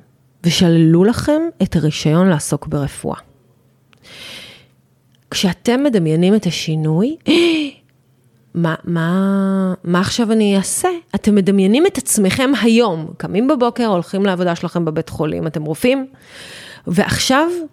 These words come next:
מה קורה? זה מפחיד, זה נורא, זה, זה, זה, זה הישרדותי, זה בעצם להיות או לחדול, אין, זהו, אני לא רופאה יותר, אני לא אעשה כלום עם עצמי. אבל מחקרים מראים שאנשים לא מעריכים עד כמה הם בעצמם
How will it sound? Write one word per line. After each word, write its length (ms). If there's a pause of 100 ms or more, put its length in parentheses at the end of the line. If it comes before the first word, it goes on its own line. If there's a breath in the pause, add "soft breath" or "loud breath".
(200)
מה 280
קורה? 440 (360)
זה 200
מפחיד, 580 (180)
זה 260
נורא, 420 (720 loud breath)
זה, 480 (360)
זה, 320
זה, 320
זה 160
הישרדותי, 880
זה 160
בעצם 580 (100)
להיות 280
או 60
לחדול, 500
אין, 300
זהו, 260
אני 160
לא 60
רופאה 300
יותר, 320
אני 120
לא 40
אעשה 180
כלום 240
עם 80
עצמי. 220 (680 loud breath)
אבל 320 (500)
מחקרים 420
מראים 240
שאנשים 460
לא 220
מעריכים 680 (380)
עד 160
כמה 280
הם 380
בעצמם 840